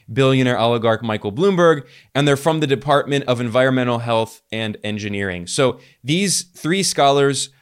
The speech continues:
this, th-, this scholar is also from the same school, from the Department of Biostatistics, and this scholar is from the Center for Humanitarian Health, also at the Johns Hopkins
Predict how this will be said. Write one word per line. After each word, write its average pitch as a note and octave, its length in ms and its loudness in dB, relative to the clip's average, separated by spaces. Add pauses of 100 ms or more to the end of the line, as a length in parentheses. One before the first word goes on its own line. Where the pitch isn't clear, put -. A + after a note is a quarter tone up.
(320)
this, C3+ 220 -6
th-, C3 320 -6
this D3 260 0
scholar C#3 360 2
is B2+ 140 0
also D#3 340 0
from C3+ 200 -2
the B2 60 -2
same C#3 260 -2
school, C3+ 260 -2
from C3 160 -6
the A#2+ 80 -4
Department A#2+ 540 -4
of G#2+ 200 -4
Biostatistics, A2+ 1120 -2 (360)
and C3+ 440 0
this D3 160 0
scholar C3+ 420 2
is B2 100 -2
from B2+ 140 -4
the A#2 60 -2
Center C#3 720 -2
for - 160 -4
Humanitarian A#2 680 -2
Health, A2 440 -4
also B2 640 0
at A2 160 -4
the A2 80 -6
Johns A2 380 -2
Hopkins G#2 580 -4